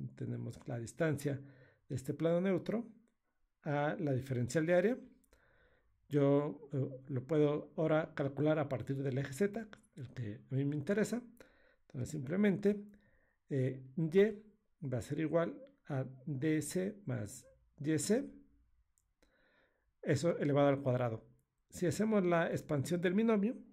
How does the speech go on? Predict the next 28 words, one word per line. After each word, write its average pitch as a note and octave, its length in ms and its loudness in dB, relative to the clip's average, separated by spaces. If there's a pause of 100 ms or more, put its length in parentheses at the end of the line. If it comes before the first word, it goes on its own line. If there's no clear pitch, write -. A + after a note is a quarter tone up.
vamos A#2+ 200 -4
a B2 40 0
obtener D3 580 0 (380)
la C3+ 140 -4
siguiente C#3 440 0
integral E3 480 0
que - 80 -6
aparece C3+ 600 -6
en C#3 280 -2 (280)
la C3 100 -2
línea C3 380 0
intermedia. G#3 720 2 (840)
Y G#3 80 4
vamos G3+ 280 4
a, D#3+ 240 0 (380)
y D3 140 2
tratar D#3 400 2
de E3+ 80 6
ir D#3 80 4
resolviendo. D#3+ 500 0
Esto - 120 -12
se C3+ 80 -4
puede, C#3+ 380 0 (220)
eh, B2 220 -8 (280)
descomponer D3 680 0
en B2+ 120 -2
tres C#3 260 0
integrales. F#3+ 800 0